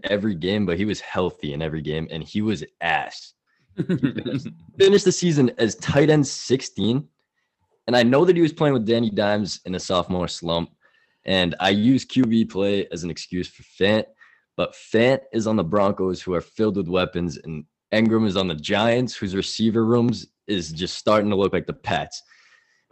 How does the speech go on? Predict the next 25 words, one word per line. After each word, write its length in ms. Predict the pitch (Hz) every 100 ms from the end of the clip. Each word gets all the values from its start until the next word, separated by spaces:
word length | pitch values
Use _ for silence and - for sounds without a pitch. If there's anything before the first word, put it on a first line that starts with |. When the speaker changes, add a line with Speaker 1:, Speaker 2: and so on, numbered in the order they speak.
| - _ _
Speaker 1:
Evan 240 | 110 147 196
Ingram 260 | 202 202
was 160 | 180 131
targeted 460 | - 123 135 151 113
a 80 |
hundred 720 | 95 - - - 127 131 143 143
and 200 | 123 104
nine 400 | 104 101 101 101
times 520 | - 85 87 80 71
last 360 | 76 73 -
year 200 | 73 73 -
and 160 | - 90
finished 300 | - 107 -
as 100 | 95
tight 200 | - 95
end 120 | 90
sixteen. 380 | 85 82 - 69 - - -
Robert 400 | 131 147 175 -
Tonyan 580 | 120 120 131 165 196 202 _
was 160 | 123 113
targeted 400 | 147 131 131 104
fifty-nine 880 | - - 190 - 123 104 101 95 92
times 340 | 101 87 87
last 300 | 90 85 -
year 180 | 92 80